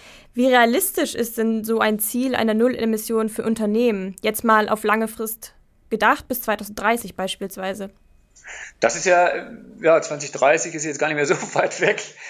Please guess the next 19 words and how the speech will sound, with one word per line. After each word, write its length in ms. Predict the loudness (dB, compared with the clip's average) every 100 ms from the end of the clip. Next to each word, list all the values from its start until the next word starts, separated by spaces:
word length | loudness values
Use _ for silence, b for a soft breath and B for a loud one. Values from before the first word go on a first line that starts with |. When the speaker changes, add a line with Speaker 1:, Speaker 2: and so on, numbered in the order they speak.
| B 0
Speaker 2:
Lang-, 200 | 0 2
lange 260 | 0 0
Frist 260 | -2 -2 0
ist 100 | 0
ja, 60 |
Paris 440 | -2 0 0 2 2
sagt 160 | 2
ja, 60 | 2
bis 200 | 0 0
zwanzig 300 | 0 -2 -2
fünfzig 520 | -2 0 0 -2 -4
müssen 240 | -6 -6 -6
wir, 120 | -6
müssen 260 | -4 -2 0
wir 80 |
klimaneutral 680 | 0 0 0 0 2 2 4
sein. 240 | 4 2
Gerade 320 | 4 6 6 2
die, 300 | -2 -4